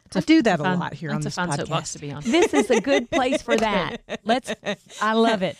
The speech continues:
Speaker 2: I love, um,
Speaker 3: We're figuring it out together.
Speaker 2: I, we are. And if you have comments,
Speaker 3: Mm-hmm.
Speaker 2: questions, uh, things that,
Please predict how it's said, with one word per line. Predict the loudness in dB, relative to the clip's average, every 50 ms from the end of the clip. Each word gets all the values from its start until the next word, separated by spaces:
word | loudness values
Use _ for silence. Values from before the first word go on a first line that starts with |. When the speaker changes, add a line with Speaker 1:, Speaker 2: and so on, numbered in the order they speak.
| -14 -8 -2
Speaker 2:
I | -2 0 2
love, | 2 2 2 2 2 2 2 0 -2 -4 -4 -6 -4 -2
um, | 0 2 2 2 0 0 0 -2 -2 -4 -4
Speaker 3:
We're | -6 -8 -6
figuring | -4 -2 -2 0 0 2 2 2
it | 2 2
out | 0 -2 -4 -6
together. | -8 -10 -10 -6 -4 -2 -2 -2 -2 -2 -4 -4 -4 -4 -2
Speaker 2:
I, | -2 2 4
we | 4 4 4 2
are. | 2 0 0 0 0 0 -2 -2 -2 -2 0
And | 0 2 2
if | 2 0 0 0
you | 2 2
have | 2 2 0 -2 -4
comments, | -8 -6 -4 -2 0 0 0 0 0 0 0 0 0 -2 -4 -6
Speaker 3:
Mm-hmm. | -8
Speaker 2:
questions, | -12 -14 -4 0 0 0 0 0 -4 -6 -6 -6 -4 -4 -4 -4 -4 -6 -6 -8 -4 0
uh, | 2 2 4 4 2 0
things | 0 0 0 0 0 0 0
that, | 0 0 0 0 0 -4